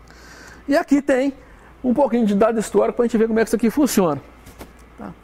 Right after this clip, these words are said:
Aí tem um outro detalhe que eu não contei pra vocês também,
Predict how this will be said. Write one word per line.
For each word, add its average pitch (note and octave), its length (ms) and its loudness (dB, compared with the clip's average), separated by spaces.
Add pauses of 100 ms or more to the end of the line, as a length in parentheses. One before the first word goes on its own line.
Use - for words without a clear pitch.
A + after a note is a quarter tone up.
(500)
Aí B3 140 0
tem E4 160 0
um E4+ 40 2
outro D#4 180 -2
detalhe G#3 360 0
que - 60 -4
eu F#3 60 2
não F3+ 100 -2
contei E3+ 360 0
pra E3 80 -4
vocês D#3+ 360 -2
também, G#3+ 340 -2